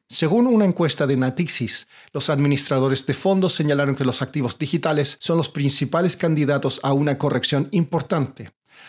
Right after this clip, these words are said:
Aún así, un tercio de quienes invierten planean aumentar su exposición en dos mil veintidós. Amazon sufrió una caída de sus servicios de nube que dejó a miles de personas en Estados Unidos sin entregas, refrigeradores, rumbas,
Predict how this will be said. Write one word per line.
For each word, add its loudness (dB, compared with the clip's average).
Aún 2
así, 2
un 0
tercio 0
de 0
quienes 0
invierten -2
planean 0
aumentar 0
su -2
exposición 0
en 0
dos -2
mil 2
veintidós. -4
Amazon 2
sufrió 0
una 2
caída 2
de 0
sus -2
servicios 0
de 0
nube 2
que -4
dejó 0
a 2
miles 2
de 0
personas 0
en -2
Estados -2
Unidos 0
sin 2
entregas, 0
refrigeradores, 0
rumbas, 0